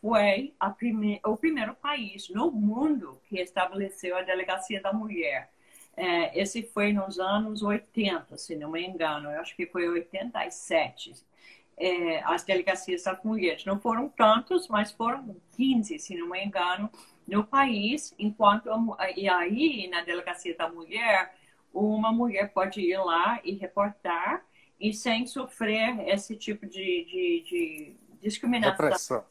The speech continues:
Speaker 1: É, repressão. Exatamente. Agora,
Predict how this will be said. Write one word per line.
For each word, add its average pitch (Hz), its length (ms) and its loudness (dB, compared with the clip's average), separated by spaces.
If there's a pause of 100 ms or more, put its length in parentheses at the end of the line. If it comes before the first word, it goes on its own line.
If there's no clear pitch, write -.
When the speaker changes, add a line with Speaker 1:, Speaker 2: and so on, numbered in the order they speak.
(180)
Speaker 1:
É, 175 140 -2
repressão. 170 680 -4 (360)
Exatamente. 202 920 0
Agora, 190 560 2